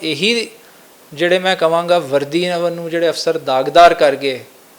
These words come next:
ਤੁਹਾਡੇ ਦਰਸ਼ਕਾਂ ਦੇ ਸਾਹਮਣੇ ਉਹਨਾਂ ਦੀਆਂ ਅਰਦਾਸਾਂ ਦਾ, ਅ, ਮਤਲਬ, ਅਸਰ ਵੀ ਦਿਸੂਗਾ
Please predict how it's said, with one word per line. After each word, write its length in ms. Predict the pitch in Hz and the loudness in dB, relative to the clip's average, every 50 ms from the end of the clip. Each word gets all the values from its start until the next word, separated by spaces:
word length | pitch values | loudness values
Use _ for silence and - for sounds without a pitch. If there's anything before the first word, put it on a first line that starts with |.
| - - - - - | -20 -20 -20 -12 -6
ਤੁਹਾਡੇ 200 | 151 151 151 156 | -2 -2 -2 -2
ਦਰਸ਼ਕਾਂ 460 | 139 127 139 - - - - 180 196 | 2 0 0 0 0 0 2 2 6
ਦੇ 100 | 202 220 | 6 4
ਸਾਹਮਣੇ 360 | 208 - 185 180 180 185 190 | 6 6 2 0 0 -2 -4
ਉਹਨਾਂ 240 | 185 180 175 170 165 | -4 -4 -4 -6 -6
ਦੀਆਂ 180 | 160 160 160 151 | -4 -4 -4 -4
ਅਰਦਾਸਾਂ 520 | 147 143 143 139 135 - - 180 175 175 | -2 -2 -2 -2 -2 -2 -4 -4 -4 -2
ਦਾ, 260 | 170 175 175 180 196 - - - - - - _ - - | -2 -2 -4 -4 -6 -12 -20 -20 -20 -20 -20 _ -20 -18
ਅ, 40 | - 202 170 156 - - 139 | -16 -16 -16 -16 -18 -16 -16
ਮਤਲਬ, 280 | 135 135 135 131 - - - - - - - - - - - - _ _ _ - _ - - - 147 | -10 -6 -4 -6 -6 -6 -18 -20 -20 -20 -20 -20 -20 -20 -20 -20 _ _ _ -20 _ -20 -6 -6 -4
ਅਸਰ 240 | 147 - 196 202 | 2 4 4 4
ਵੀ 120 | 202 214 220 | 6 4 2
ਦਿਸੂਗਾ 560 | 196 190 - - 196 185 190 202 208 208 - | 2 0 0 -2 -2 0 0 -2 -2 -2 -10